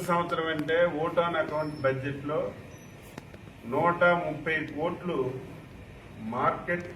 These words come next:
ఇంటర్వెన్షన్ స్కీమ్కి పెట్టి ఎనభై తొమ్మిది కోట్ల రూపాయలు ఖర్చు పెట్టాం. టమాటాలు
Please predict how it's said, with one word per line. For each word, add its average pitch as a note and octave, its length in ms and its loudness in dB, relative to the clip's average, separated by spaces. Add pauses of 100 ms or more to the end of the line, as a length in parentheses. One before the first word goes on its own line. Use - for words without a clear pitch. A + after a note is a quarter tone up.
(100)
ఇంటర్వెన్షన్ D#3 800 -2
స్కీమ్కి C#3 480 -2
పెట్టి C3 320 -2 (3750)
ఎనభై E3 280 4 (140)
తొమ్మిది D3 340 0 (140)
కోట్ల E3+ 260 4 (140)
రూపాయలు D3 500 4
ఖర్చు - 300 4
పెట్టాం. - 280 0 (1700)
టమాటాలు E3 580 6